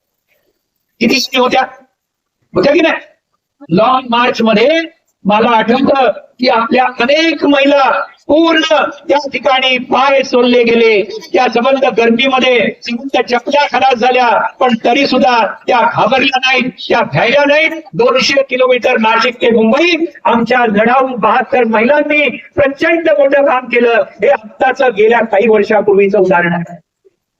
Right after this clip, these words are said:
आम्हाला आजही अभिमान वाटतो, आजही अभिमान वाटतो आमच्या या महिलांचा. त्यासाठी. आणि हा जो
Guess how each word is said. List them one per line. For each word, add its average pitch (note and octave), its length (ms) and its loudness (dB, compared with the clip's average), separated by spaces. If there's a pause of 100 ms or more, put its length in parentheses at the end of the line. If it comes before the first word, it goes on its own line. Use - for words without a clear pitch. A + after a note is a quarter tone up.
(140)
आम्हाला G3+ 300 0
आजही G#3+ 300 0
अभिमान A#3+ 360 0
वाटतो, - 580 -6 (720)
आजही A#3+ 300 0
अभिमान C#4+ 380 0
वाटतो C#4 280 0
आमच्या C4+ 300 0
या B3+ 120 0
महिलांचा. A#3 460 0 (800)
त्यासाठी. A#3+ 520 0 (300)
आणि A3+ 200 0
हा A3+ 240 0
जो C#4 160 0